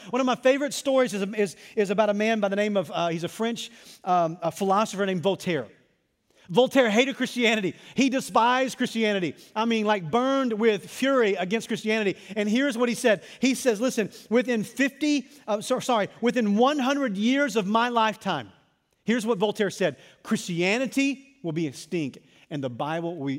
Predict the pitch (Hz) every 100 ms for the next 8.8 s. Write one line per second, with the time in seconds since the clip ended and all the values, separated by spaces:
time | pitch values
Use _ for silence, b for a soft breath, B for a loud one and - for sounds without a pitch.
0 | 135 131 131 156 123 110 143 170 - b
1 | b - 139 123 - 120 101 110 - _
2 | _ _ _ _ _ _ _ _ _ _
3 | _ _ - 156 135 123 127 110 B B
4 | - - - 160 139 240 190 226 185 170
5 | 127 120 202 165 147 139 147 147 135 147
6 | 135 151 151 127 139 127 139 127 B B
7 | B 170 160 127 - 208 233 180 165 160
8 | 131 123 139 160 127 110 127 147